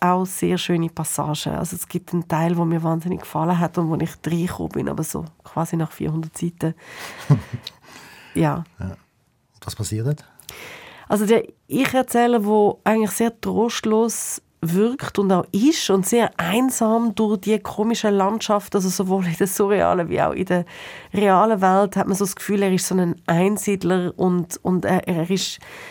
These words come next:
Speaker 1: für mich sehr zweidimensional, sehr flach gewesen. Und dann kommen aber die Sachen von Murakami, die mir früher gefallen haben. Also der,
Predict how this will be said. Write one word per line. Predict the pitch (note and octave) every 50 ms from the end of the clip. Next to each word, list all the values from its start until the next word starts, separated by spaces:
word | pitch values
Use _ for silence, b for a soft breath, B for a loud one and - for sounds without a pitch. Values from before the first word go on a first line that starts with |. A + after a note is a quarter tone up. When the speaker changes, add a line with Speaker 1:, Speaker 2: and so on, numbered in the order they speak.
| B B B B
Speaker 1:
für | - - G3+
mich | G#3+ A3+ G#3+
sehr | - - A#3 A3
zweidimensional, | - - F#3 F#3 F3+ G#3+ G#3 G#3+ G3 G3+ G3+ F#3+ F#3+ - F#3+ F3+ D#3+ E3+ E3
sehr | D#3+ - G3
flach | F#3 - - E3+ D#3+ F#3+ G3+ - -
gewesen. | - - - G3 G3 F#3 F3
Und | F3+ E3+
dann | G3 F#3+ F#3+ F#3 B B B B B B B B -
kommen | - G#3 A3+ A#3+ A3+
aber | A3+ G#3+
die | G3+ G#3+ G3+
Sachen | F#3+ G#3+ G#3 G#3 - A#3 G#3
von | - - G3+ G3
Murakami, | G3+ G3+ G3 G3 F#3+ F#3+ - - F#3+ F#3+ G#3+ A3 G#3+
die | F#3+
mir | F#3 F#3 F#3 F3+
früher | F#3 - G3+ A3 B3 B3+ A#3+
gefallen | - - - G#3 A3 A3 F#3+
haben. | F#3+ G3 F#3+ F#3
Also | F3 F3+ F#3
der, | F#3+ F#3+ F#3 F3+